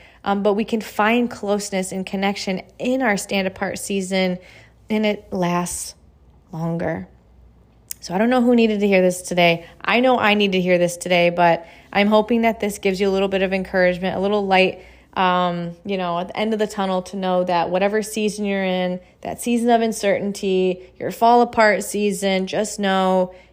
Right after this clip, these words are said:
it doesn't last as long as your stand apart season. You're gonna get through this. Everything is preparing you, making you stronger, and all of the lessons and everything you're going through right now is not for nothing.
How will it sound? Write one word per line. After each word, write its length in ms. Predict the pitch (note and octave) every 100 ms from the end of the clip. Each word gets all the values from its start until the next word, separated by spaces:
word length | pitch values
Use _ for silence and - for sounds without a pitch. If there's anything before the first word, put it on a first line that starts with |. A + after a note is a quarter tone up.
| -
it 160 | G3+
doesn't 380 | - A3 A3 A3
last 340 | G3 F#3 F#3+ G#3
as 160 | G3
long 180 | G3 F#3+
as 120 | F#3
your 80 | G3+
stand 260 | F#3+ F#3+ F3+
apart 300 | - E3+ F3+
season. 440 | F#3 F3+ F3 F3+
You're 120 | F3
gonna 260 | F3 A#3 A#3+
get 260 | A3+ G#3
through 200 | - F#3+
this. 400 | F#3 F3+ F3+ F3+ - _ _ _
Everything 960 | A3 A#3 B3 A#3+ A#3+ A3+ G#3+ G#3 G#3 G#3
is 300 | - F3+ F3
preparing 640 | - F#3 - B3+ A#3+ A#3 A#3
you, 220 | A3+ A3
making 340 | F#3+ F#3 G#3
you 100 | A3+
stronger, 920 | A#3 - A3 G#3 G#3 G#3 G3+ G3+ G3 - - _ _ _ _
and 100 | F#3+
all 240 | - G3 G#3
of 80 | G#3+
the 120 | G#3+
lessons 580 | F#3+ F#3 - F#3+ G3 -
and 80 | -
everything 460 | G3+ G#3 G#3 G#3
you're 100 | G3
going 280 | F#3 E3+ F3
through 440 | F3 - F3 E3 -
right 360 | F#3 F#3 F#3
now 320 | F3 E3+ E3
is 260 | - F#3 F3
not 380 | F3+ E3+ E3 -
for 140 | -
nothing. 640 | G3 - G3+ - - A3